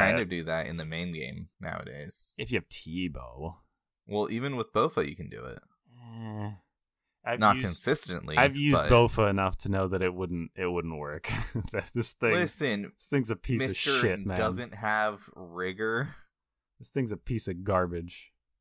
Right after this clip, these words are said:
Speaker 2: People are like, "Oh yeah, most accurate bow in the game." My ass,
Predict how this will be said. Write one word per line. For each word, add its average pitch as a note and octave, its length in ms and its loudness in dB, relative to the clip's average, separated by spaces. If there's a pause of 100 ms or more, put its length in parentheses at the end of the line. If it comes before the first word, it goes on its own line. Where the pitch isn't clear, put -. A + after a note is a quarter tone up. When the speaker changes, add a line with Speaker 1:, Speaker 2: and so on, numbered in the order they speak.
(140)
Speaker 2:
People A2 300 -8
are - 20 -2
like, G#2+ 240 0
"Oh A2+ 120 6
yeah, A2+ 220 6
most G2+ 340 2
accurate G#2 480 0
bow G2+ 200 -2
in F#2+ 80 -2
the F2+ 80 -4
game." F#2+ 340 -2
My G#2 240 4
ass, G2+ 80 4